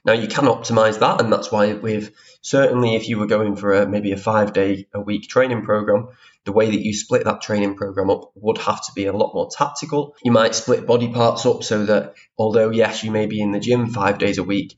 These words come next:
you might train legs on a Monday and then you won't train them again until a Thursday. So at least that muscle group is getting rest. So your training split is gonna be extremely important in how you use your rest days, and that's gonna be individual. But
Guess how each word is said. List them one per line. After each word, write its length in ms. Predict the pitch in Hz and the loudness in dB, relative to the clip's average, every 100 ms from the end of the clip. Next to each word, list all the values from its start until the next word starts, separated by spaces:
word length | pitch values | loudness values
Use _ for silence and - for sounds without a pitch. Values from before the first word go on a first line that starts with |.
| _ - | _ -6
you 100 | 104 | 0
might 220 | 104 101 | 0 0
train 260 | 107 101 | 0 2
legs 220 | 104 104 104 | 2 2 0
on 100 | 104 | 0
a 40 | |
Monday 380 | 113 123 110 107 | 0 0 0 0
and 100 | 101 | 0
then 120 | 104 | 0
you 100 | 104 | 2
won't 220 | 110 107 | 0 -2
train 240 | - 107 104 | -6 -6 -6
them 100 | 101 | -6
again 180 | 101 | -10
until 240 | 98 - 92 | -16 -20 -20
a 20 | |
Thursday. 520 | - 123 120 117 95 | -2 2 2 0 -4
So 180 | 98 98 | -6 -8
at 100 | - | -10
least 240 | 107 104 | -10 -10
that 100 | 98 - | -10 -4
muscle 280 | 117 120 110 | -4 -4 -8
group 260 | 104 - | -8 -10
is 100 | 98 | -8
getting 240 | 104 - 92 | -6 -4 -4
rest. 380 | 95 - - | -6 -8 -10
So 100 | - | 0
your 120 | 120 120 | 0 2
training 380 | 135 156 156 | 2 4 4
split 260 | 143 147 127 | 2 2 0
is 60 | 123 | 2
gonna 160 | 127 | 0
be 120 | 117 | 0
extremely 420 | 110 - 135 123 110 | -2 -2 -2 0 0
important 520 | 107 110 104 104 107 | -2 -2 -2 -2 -4
in 120 | 101 | -6
how 260 | - 117 110 | 0 0 0
you 160 | 104 | -2
use 200 | 98 101 | -4 -6
your 120 | 104 | -4
rest 220 | 98 92 82 | -6 -4 -6
days, 200 | 101 101 | -4 0
and 80 | |
that's 220 | 117 - - | 0 0 -4
gonna 160 | 113 | -6
be 120 | 113 | -4
individual. 600 | 107 104 104 101 92 85 - | -4 -6 -8 -10 -12 -14 -6
But 200 | 107 | -6